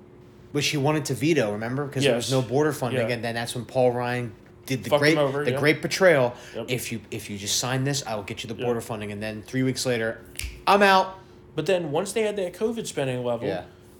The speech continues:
Speaker 2: then Biden was like, "Okay, that's the new baseline, and then we're going to spend trillions on top of that."
Speaker 1: Yeah.
Speaker 2: Which led to, you know,
Speaker 1: The hy-, the
Speaker 2: inflation and all that
Speaker 1: hyperinflation we
Speaker 2: stuff.
Speaker 1: got
Speaker 2: Yeah.
Speaker 1: going on here.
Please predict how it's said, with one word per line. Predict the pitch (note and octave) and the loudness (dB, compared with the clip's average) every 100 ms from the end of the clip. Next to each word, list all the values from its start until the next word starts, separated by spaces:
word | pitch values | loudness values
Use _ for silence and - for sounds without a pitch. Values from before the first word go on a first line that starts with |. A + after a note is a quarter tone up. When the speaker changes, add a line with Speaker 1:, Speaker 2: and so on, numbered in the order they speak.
| - | -10
Speaker 2:
then | B2+ F#3 G3+ | -2 -2 0
Biden | D3 D3+ F#3 | 2 2 2
was | C#3 B2+ | -2 -2
like, | A#2+ | 0
"Okay, | D#3+ D#3 C3 | 0 0 -2
that's | C3 F3 | 0 -4
the | - F#3 | -4 -4
new | D#3 B2+ - | -2 -4 -4
baseline, | B2 F3 - A#2 F#2 F2+ F#2 C3 - - - - - | -6 -4 -4 -6 -10 -12 -16 -18 -20 -20 -20 -14 -6
and | C3 | -2
then | C3+ B2 | 0 -2
we're | A#2+ D#3+ | -2 -2
going | E3 D3 C3+ B2 | 2 2 2 -2
to | - A#2 | -6 -6
spend | - - C3 B2+ A#2 A2 - - - - | -6 -4 -2 -2 -4 -12 -18 -20 -20 -10
trillions | - D#3+ D#3 C3+ B2+ A2+ | -6 -2 0 0 -2 -6
on | A2 | -10
top | G#2+ C3+ C3 | -2 -2 -2
of | F#2+ | -6
that." | F2 F2 | -10 -10
Speaker 1:
Yeah. | F2+ - - - | -12 -12 -14 -10
Speaker 2:
Which | B2 A#2+ - | -8 -8 -8
led | A#2+ B2+ A#2+ | 2 2 2
to, | B2 G2+ C#2+ - | -4 -4 -6 -10
you | A2+ | -8
know, | G#2+ | -6
Speaker 1:
The | |
hy-, | - C3 A#2+ | -2 0 0
the | |
Speaker 2:
inflation | C3 A#2+ G3+ G3 - D3+ | -2 2 2 4 2 0
and | C3 | 0
all | B2+ | 2
that | D#3 | 2
Speaker 1:
hyperinflation | C#3+ | 2
we | |
Speaker 2:
stuff. | G#2 G2 | -2 -6
Speaker 1:
got | F#2+ | -4
Speaker 2:
Yeah. | F2+ - | -6 -6
Speaker 1:
going | F#2 F2 F2 | -12 -14 -14
on | F2+ | -14
here. | E2+ | -14